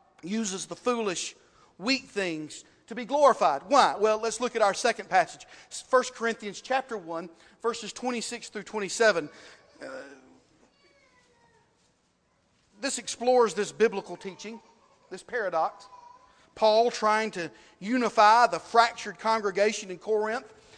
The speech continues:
He tells them that sectarianism, division is a sin, and that to some, verse eighteen, the message of the cross is foolish. But that, verse twenty-five, the foolishness of God is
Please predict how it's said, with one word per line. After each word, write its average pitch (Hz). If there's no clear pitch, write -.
He 277
tells 294
them 226
that 220
sectarianism, 277
division 269
is 208
a 196
sin, 277
and 208
that 226
to 208
some, 262
verse 247
eighteen, 247
the 202
message 220
of 202
the 185
cross 240
is 185
foolish. 285
But 226
that, 220
verse 240
twenty-five, 254
the 208
foolishness 277
of 175
God 277
is 196